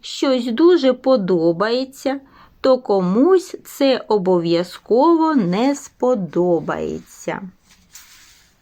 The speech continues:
Гірчиця. Соня сиділа перед тарілкою з вівсяною кашею і думала про те,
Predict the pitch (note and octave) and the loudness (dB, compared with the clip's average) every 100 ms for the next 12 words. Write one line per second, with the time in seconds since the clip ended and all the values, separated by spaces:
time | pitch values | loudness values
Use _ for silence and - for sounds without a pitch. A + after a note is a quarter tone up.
0 | _ _ _ _ _ _ _ _ _ _ | _ _ _ _ _ _ _ _ _ _
1 | _ _ _ _ _ _ _ _ - A3+ | _ _ _ _ _ _ _ _ -6 -4
2 | A#3+ F4 F4 E4+ - - F#3+ F#3 - - | 0 2 0 -4 -10 -8 -8 -8 -8 -6
3 | G3 G3+ G3+ _ _ _ _ _ _ _ | -6 -8 -14 _ _ _ _ _ _ _
4 | - - _ _ _ _ - - _ - | -20 -20 _ _ _ _ -20 -20 _ -12
5 | - G#4 G#4 F4 E4 - B3 F#3+ A#3+ E4 | 4 6 6 4 0 0 -2 -2 0 2
6 | D#4+ C#4 C#4 C4+ B3+ B3+ G#3+ F#3 F3+ A#3 | 2 -2 -2 0 0 -2 -2 -2 -2 -2
7 | D4 C#4+ B3+ A#3+ F#3+ F#3 - A#3+ D4 D4+ | -2 0 -2 -2 -4 -6 -4 -2 -2 -2
8 | D4 C#4+ - G#3 F#3 E3+ - E3+ D#3+ E3+ | -2 -4 -2 -2 -2 -4 -6 -6 -6 -8
9 | _ _ _ - A3+ E4+ F#4+ D4 B3 A3 | _ _ _ -10 0 2 4 2 0 -2
10 | A3 - F3 - - D4+ E4 E4+ | -4 -4 -4 -4 -2 0 2 0